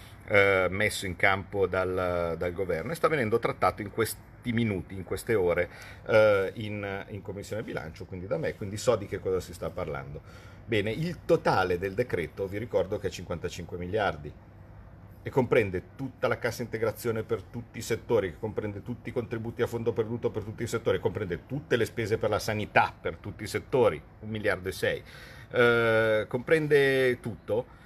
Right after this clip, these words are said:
e ciononostante in questo momento stanno venendo trattati, eh, gli emendamenti, ehm, anche gli emendamenti accolti di sostegno a interi settori produttivi stanno venendo trattati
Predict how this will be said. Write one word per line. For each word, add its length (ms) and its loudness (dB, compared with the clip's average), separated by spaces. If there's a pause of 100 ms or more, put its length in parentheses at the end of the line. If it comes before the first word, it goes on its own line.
(100)
e 120 -2
ciononostante 760 2
in 60 0
questo 240 -4
momento 320 0
stanno 240 -2
venendo 320 0
trattati, 600 -2 (540)
eh, 340 6
gli 80 -4
emendamenti, 960 -2
ehm, 720 0 (160)
anche 380 0
gli 60 4
emendamenti 580 2
accolti 480 0
di 80 -12
sostegno 520 -2
a 40 0
interi 640 -2
settori 560 -2
produttivi 880 -8 (600)
stanno 400 2
venendo 580 2
trattati 840 -2